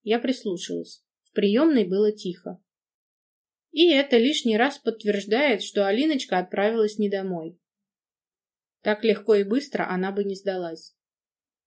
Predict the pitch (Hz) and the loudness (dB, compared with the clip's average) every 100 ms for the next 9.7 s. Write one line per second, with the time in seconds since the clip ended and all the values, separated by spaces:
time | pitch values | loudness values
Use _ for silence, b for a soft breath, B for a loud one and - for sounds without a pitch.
0 | _ - 190 - 262 254 208 196 214 208 | _ -8 -6 -2 0 2 2 0 0 2
1 | 240 254 226 202 190 190 190 208 302 - | 2 2 0 -2 -4 -6 -2 -2 -4 -10
2 | _ - 180 190 233 - - 175 170 180 | _ -8 -4 -2 -2 -6 -6 -8 -6 -8
3 | 180 185 - 180 165 160 _ _ _ _ | -8 -12 -12 -10 -12 -14 _ _ _ _
4 | _ _ _ _ _ _ _ _ _ _ | _ _ _ _ _ _ _ _ _ _
5 | _ _ _ 202 190 220 302 - 311 311 | _ _ _ -4 2 4 2 0 -2 2
6 | 294 285 262 285 254 294 294 233 165 - | 0 0 -2 -2 2 2 2 2 0 -2
7 | 196 233 254 202 165 _ _ - 180 175 | -2 -2 0 -2 -4 _ _ -8 -6 -6
8 | - 180 180 185 226 - 196 175 170 175 | -8 -6 -4 -2 -2 -4 -4 -4 -4 -4
9 | 175 180 180 165 156 - 185 | -4 -4 -4 -4 -8 -14 -18